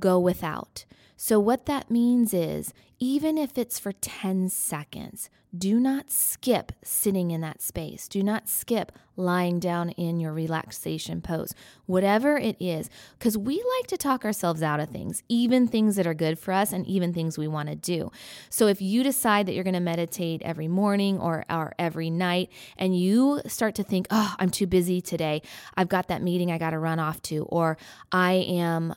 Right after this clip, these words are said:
um, too tired. I just am gonna skip today." Eventually, we skip and we skip, and then that desire for meditation is gone.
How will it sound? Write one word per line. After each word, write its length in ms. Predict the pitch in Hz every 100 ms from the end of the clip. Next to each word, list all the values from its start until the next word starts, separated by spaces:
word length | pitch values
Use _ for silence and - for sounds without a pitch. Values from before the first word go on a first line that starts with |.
| -
um, 480 | 160 160 160 160 -
too 160 | - 214
tired. 600 | - 175 170 151 139 -
I 80 | 170
just 240 | 165 180 175
am 60 |
gonna 160 | 165 160
skip 340 | - - -
today." 380 | - 175 160 156 - - - - - _ - -
Eventually, 840 | 208 240 262 247 262 233 233 233
we 240 | 220 180 180
skip 500 | - - 175 165 -
and 180 | 170 170
we 120 | 170
skip, 460 | 170 - 160 160 -
and 140 | 160 160
then 260 | 156 160 -
that 560 | 151 165 180 202 208 - _ _ _ _ _ _ - 180
desire 840 | 185 170 185 185 190 156 - -
for 140 | - 180
meditation 760 | 165 160 156 160 160 160 160
is 180 | 160 156
gone. 300 | - - -